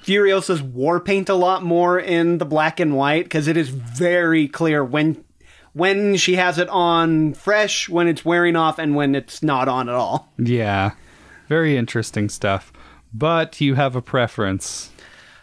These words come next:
Speaker 1: I, as weird as it may sound, I think I would actually have to go with the black and white.
Speaker 2: Really?
Speaker 1: Yeah, I was actually surprised. And I, th-,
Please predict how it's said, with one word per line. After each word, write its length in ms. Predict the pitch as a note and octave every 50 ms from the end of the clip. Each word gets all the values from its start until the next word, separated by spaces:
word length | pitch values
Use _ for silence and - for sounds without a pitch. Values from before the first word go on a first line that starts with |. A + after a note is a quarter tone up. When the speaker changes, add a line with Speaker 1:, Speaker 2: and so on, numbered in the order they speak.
| _ _ -
Speaker 1:
I, 520 | - C#3+ G3 D#4+ A4 G#4+ E4+ F4+ D4+ F3 - _
as 280 | A#3+ G3+ F#3 F#3 F3+ E3
weird 300 | D3 C#3+ E3+ F3+ A#3+ D4
as 120 | D#4 B3+
it 60 | C4+ C4
may 160 | B3 B3+ B3
sound, 280 | A#3+ A#3+ A#3+ C4 -
I 140 | - D3 F3
think 260 | F#3 - C#4 C#4 C#4
I 80 | D4+ D4
would 140 | D4+ A3+ E3+
actually 300 | E3 F3+ E3+ - F#3+ F#3+
have 120 | F#3 F#3
to 80 | - F3
go 120 | E3+ F3+ F#3
with 100 | F#3 F#3
the 60 | D#3+
black 260 | D3 E3 E3+ F#3+ F#3+
and 120 | F#3 F3+ E3+
white. 340 | E3+ G3 G#3+ G3 C3 - - - - - -
Speaker 2:
Really? 520 | C#3 B2+ C#3+ G3+ A#3+ F#3+ B2 G#2+ G2+ G2 - - _ _ _ _ _ _ _
Speaker 1:
Yeah, 320 | C3+ C#3 E3+ A#3 C4 G#3+ D#3+ - _ -
I 180 | C3+ D#3 F#3+
was 220 | A3 C4+ C#4+ C4+ A3+
actually 320 | B3 B3+ A#3 - B3 A#3
surprised. 500 | - - G#3+ - G3 G#3+ G#3+ F#3+ D3 - -
And 100 | F3+ E3+
I, 80 | E3+ E3+
th-, 120 | E3 -